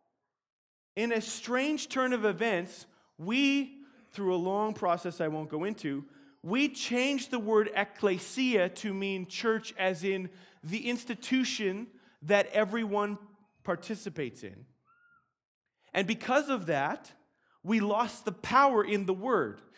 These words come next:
Jesus is saying, not that the institution of the church will storm the gates of hell, but that the relationship of the people who have been called out of society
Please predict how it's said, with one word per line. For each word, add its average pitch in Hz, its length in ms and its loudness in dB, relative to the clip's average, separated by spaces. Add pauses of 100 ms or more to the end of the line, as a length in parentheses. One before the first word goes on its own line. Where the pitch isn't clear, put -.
(200)
Jesus 262 380 -4
is 208 120 -10
saying, 180 500 0 (1300)
not 233 260 2
that 214 180 4
the 208 80 -4
institution 262 960 0
of 208 120 2
the 180 80 2
church 151 460 -4
will 151 80 -4
storm 151 320 -4
the 143 80 -4
gates 143 240 -6
of 135 100 -12
hell, 156 300 -2 (300)
but 202 160 2
that 226 240 6
the 214 60 8
relationship 262 960 2
of 180 200 0
the 185 80 0
people 262 420 -2
who 208 200 -4
have 190 200 0
been 175 180 -2
called 208 440 0 (100)
out 226 300 6
of 214 180 0
society 190 840 -2